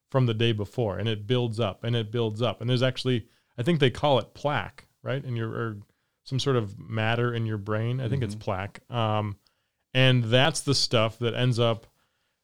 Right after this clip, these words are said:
Speaker 1: slowing your ability down or eventually <laughs> giving you debilitating diseases like Alzheimer's, um, and making it, you know, impossible for you to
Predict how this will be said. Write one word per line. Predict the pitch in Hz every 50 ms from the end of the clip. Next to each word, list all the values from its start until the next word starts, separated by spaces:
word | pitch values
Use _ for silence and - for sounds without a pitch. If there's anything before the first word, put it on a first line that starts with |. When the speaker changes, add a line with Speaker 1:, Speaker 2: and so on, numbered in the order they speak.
| _ _
Speaker 1:
slowing | - - - - 131 131 135 139 139 139 135 131
your | 127 120 120 117 113 117 117 113 113
ability | 113 110 101 117 113 107 107 104 101 98
down | 98 127 127 127 123 123 120 120 120 117 - _ _ _ _ _
or | - 123 123 120
eventually | 113 107 113 120 135 131 - - - 147 131 123
<laughs> | 113 107 127
giving | 127 - - 147 131 123
you | 120 120 117 117 113 113
debilitating | 107 113 104 101 101 120 113 120 113 - - 120 117 107 113 110 107
diseases | 101 104 98 104 117 120 120 107 107 107 98 101
like | 98 98 107 127 127
Alzheimer's, | - 104 110 127 131 - - 98 95 95 95 95 104 113 - - - _ _ _ _ _ _ _ _ _ _ _ -
um, | 110 110 107 107 107 107 107 -
and | - 117 113 113
making | 113 120 120 - 117 117 113
it, | 113 110 110 - - _ _ _ _ _ _ _ _ _ -
you | 113
know, | 107 101 98 104 113 - _ _ _ _ _ - -
impossible | 120 110 - - - 117 120 120 - - 127 113 113 113
for | 107 - - 117 110
you | 104 110 113 113 113
to | 110 - - 107 104 104 107 104